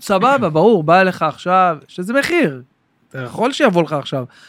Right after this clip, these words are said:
Speaker 1: אבל אתה יכול גם להגיד, "סבבה, בא לי עכשיו, אבל אני יכול שנייה לפני הבא לי הזה לראות אם זה מסתדר", אתה יודע.
Speaker 2: אז הנה,
Speaker 1: אה,
Speaker 2: בן בן, שאלת אותי שאלה, וענית תשובה
Speaker 1: כן,
Speaker 2: יפה
Speaker 1: לא,
Speaker 2: ממש.
Speaker 1: כי בדיוק
Speaker 2: <laughs>
Speaker 1: עכשיו חשבתי על זה,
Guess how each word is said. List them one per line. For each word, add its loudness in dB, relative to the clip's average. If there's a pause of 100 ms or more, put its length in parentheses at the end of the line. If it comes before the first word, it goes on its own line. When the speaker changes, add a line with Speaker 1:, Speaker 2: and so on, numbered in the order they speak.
(160)
Speaker 1:
אבל 0
אתה -2
יכול -4
גם -12
להגיד, -10
"סבבה, -10
בא -2
לי -2
עכשיו, -6
אבל -4
אני -8
יכול -12
שנייה -8
לפני -6
הבא 0
לי 0
הזה -6
לראות -8
אם -4
זה -4
מסתדר", -2
אתה -8
יודע. -2 (1120)
Speaker 2:
אז -10
הנה, 2
Speaker 1:
אה, 0
Speaker 2:
בן -2
בן, -4
שאלת -6
אותי -6
שאלה, -8
וענית -8
תשובה -10
Speaker 1:
כן, 0
Speaker 2:
יפה -6
Speaker 1:
לא, 2
Speaker 2:
ממש. -6
Speaker 1:
כי -2
בדיוק 0
Speaker 2:
<laughs> -2
Speaker 1:
עכשיו -2
חשבתי -4
על 0
זה, -4